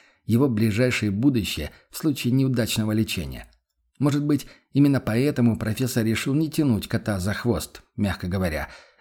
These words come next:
и сразу включил тяжелую артиллерию, за что и пострадал вместе с ближайшими сотрудниками. «Нам нужно поговорить, Артур Христианович, так, чтобы нам никто не мешал. Если вам не трудно, возьмите ключ в столе у секретаря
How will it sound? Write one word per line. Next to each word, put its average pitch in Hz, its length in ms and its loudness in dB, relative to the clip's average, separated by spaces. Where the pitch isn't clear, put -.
и 311 80 4
сразу 143 380 0
включил 123 440 0
тяжелую 123 540 2
артиллерию, 113 580 2
за 127 160 4
что - 180 -4
и 139 80 4
пострадал 127 580 0
вместе 123 340 4
с 107 60 0
ближайшими 113 580 2
сотрудниками. 80 800 -4
«Нам 151 180 4
нужно 139 240 2
поговорить, 135 600 2
Артур 104 320 -4
Христианович, 95 640 -2
так, - 180 -2
чтобы 131 220 0
нам 131 180 4
никто 123 240 2
не 120 120 6
мешал. 92 420 -2
Если 135 440 0
вам 117 180 2
не 117 100 4
трудно, 80 380 -6
возьмите 143 460 2
ключ 165 400 0
в - 60 -10
столе 120 320 2
у 110 60 0
секретаря 104 640 -2